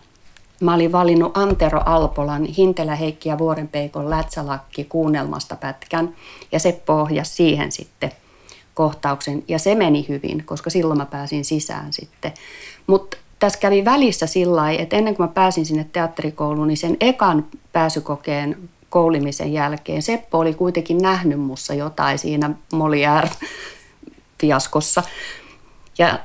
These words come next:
se oli soittanut meidän äidille ja sanonut, että tulisiko Lilli päärooliin teatteri Jurkkaan, että hän ohjaa sinne semmoisen näytelmän kuin Viattomuus kadulta. Ja äiti sitten odotti, kun mä tulin koulusta, ja sanoi, että miltäs tuntuisi.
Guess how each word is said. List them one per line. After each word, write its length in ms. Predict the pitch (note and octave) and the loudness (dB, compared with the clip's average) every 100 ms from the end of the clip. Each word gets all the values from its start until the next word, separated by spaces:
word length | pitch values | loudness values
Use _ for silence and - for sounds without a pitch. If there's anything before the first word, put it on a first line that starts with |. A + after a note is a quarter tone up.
| - | -6
se 120 | - | 0
oli 120 | A3+ G#3 | 2 4
soittanut 500 | C4 B3+ - F3+ F#3 | 4 4 4 4 6
meidän 220 | F3+ F#3+ | 4 4
äidille 460 | A3 G#3+ E3 D3+ | 4 4 2 0
ja 100 | D3 | 0
sanonut, 400 | D3+ F3+ F3 E3+ | 0 2 2 2
että 120 | D#3+ G#3+ | -2 -2
tulisiko 360 | F#3+ F#3+ F3+ | -2 0 0
Lilli 260 | G3 F#3+ E3 | -2 -2 -2
päärooliin 640 | E3+ D#3+ D3+ D3 D3+ D3+ | 0 0 0 -2 -2 -2
teatteri 420 | D#3 E3 E3 D#3+ E3 | -2 -4 -2 -2 0
Jurkkaan, 460 | E3+ E3 - C#3+ | -2 -4 -10 -8
että 140 | D3 E3 | -6 -2
hän 80 | |
ohjaa 300 | E3+ D#3+ D#3 | -2 -2 -2
sinne 220 | D3+ D#3 D#3 | -2 0 -2
semmoisen 380 | F3+ D#3 D#3 | 0 -2 0
näytelmän 480 | D#3 D3+ D#3 C#3+ C#3+ | 0 0 -4 -6 -6
kuin 140 | D3 D#3+ | -6 -4
Viattomuus 520 | E3 D3+ D3+ C#3+ C#3 | -4 -4 -4 -4 -4
kadulta. 480 | D3+ C#3 - - D#3 _ _ _ _ _ _ | -6 -4 -6 -10 -16 _ _ _ _ _ _
Ja 80 | E3 D#3+ | -2 2
äiti 280 | A#3 A#3+ | 2 2
sitten 280 | E3+ D#3 E3 | 0 2 4
odotti, 440 | G3 A#3 A#3 F3 - | 4 4 0 -6 -6
kun 100 | E3+ | -2
mä 80 | E3+ | 0
tulin 220 | E3+ E3 | 0 2
koulusta, 540 | A#3 A#3+ G3 F3 - | 4 4 4 0 -2
ja 140 | E3 E3 | -2 0
sanoi, 280 | F3 E3 E3 | 0 0 0
että 120 | F#3+ | -2
miltäs 360 | G3+ F#3 D#3+ | -2 -2 -6
tuntuisi. 580 | - D3+ D3 C#3 - - | -4 -4 -4 -6 -6 -8